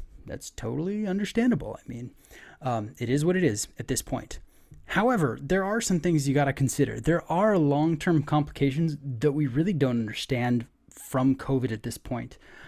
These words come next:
Um, you can have long-term lung damage, long-term heart damage. Um, it can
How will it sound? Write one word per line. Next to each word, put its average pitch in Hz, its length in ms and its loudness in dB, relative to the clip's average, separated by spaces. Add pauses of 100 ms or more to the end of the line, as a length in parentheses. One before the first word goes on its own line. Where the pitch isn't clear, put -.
(140)
Um, 113 420 -2 (200)
you 180 160 0
can 190 140 2
have 143 480 0
long-term 139 720 4
lung 175 280 2
damage, 127 520 -6 (100)
long-term 160 800 -6
heart - 400 -8
damage. 107 460 -4 (460)
Um, 120 280 -2
it 147 160 0
can 143 360 4